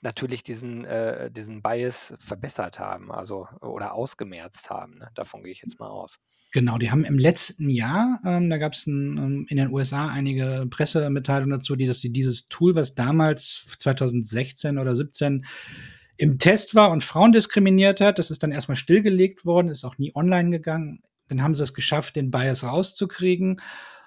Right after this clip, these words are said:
Speaker 2: und im Kontext dessen übrigens relativ viele Recruiter rausgeschmissen.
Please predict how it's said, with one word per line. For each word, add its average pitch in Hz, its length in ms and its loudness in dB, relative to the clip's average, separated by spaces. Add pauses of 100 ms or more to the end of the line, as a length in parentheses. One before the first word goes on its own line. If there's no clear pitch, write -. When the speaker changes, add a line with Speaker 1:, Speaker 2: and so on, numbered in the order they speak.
(220)
Speaker 2:
und 147 500 -2
im 147 260 -8
Kontext 170 500 4
dessen 165 360 4
übrigens 147 340 -2
relativ 143 380 0
viele 139 180 0
Recruiter 123 380 -4
rausgeschmissen. 123 640 -14